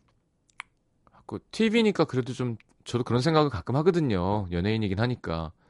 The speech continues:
부으면 안 좋지 하면서, 어, 가볍게 냉동을 살까 말까 하다 안 샀는데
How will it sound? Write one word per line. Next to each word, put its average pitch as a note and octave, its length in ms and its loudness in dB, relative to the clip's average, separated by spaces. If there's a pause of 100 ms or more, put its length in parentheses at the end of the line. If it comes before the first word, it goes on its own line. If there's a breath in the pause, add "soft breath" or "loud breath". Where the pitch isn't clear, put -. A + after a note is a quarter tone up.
(320)
부으면 A2+ 280 2
안 F#2 60 0
좋지 F#2 300 -2
하면서, F2+ 320 -2 (1040 soft breath)
어, D2 320 -16
가볍게 C#3+ 880 -2 (460 loud breath)
냉동을 E3+ 440 6
살까 B3 360 4
말까 A#3 280 6
하다 E3 140 4
안 G2 140 0
샀는데 A2+ 560 0